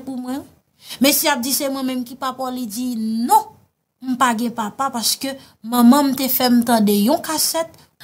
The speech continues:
Ak moun li te ye a, mesye a te di, "Pitit la, se pa pou li." Chache papa pitit li a, donk li menm li konnen, li pa t ansanm avèk yon lòt,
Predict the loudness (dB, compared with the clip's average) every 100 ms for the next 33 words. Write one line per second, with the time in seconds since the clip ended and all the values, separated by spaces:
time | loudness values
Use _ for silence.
0 | 0 0 2 2 4 2 4 2 4 2
1 | 0 0 -2 -2 -2 -2 -4 -4 -4 -4
2 | -6 -12 _ _ -2 0 -2 -2 -2 -2
3 | -4 -2 -2 -2 -4 -6 -4 -4 -2 0
4 | 0 0 0 -2 0 0 2 2 0 -2
5 | -4 -2 2 2 4 4 2 2 4 6
6 | 6 4 0 4 4 6 4 2 0 2
7 | -2 0 0 0 -4 -6 0 2 2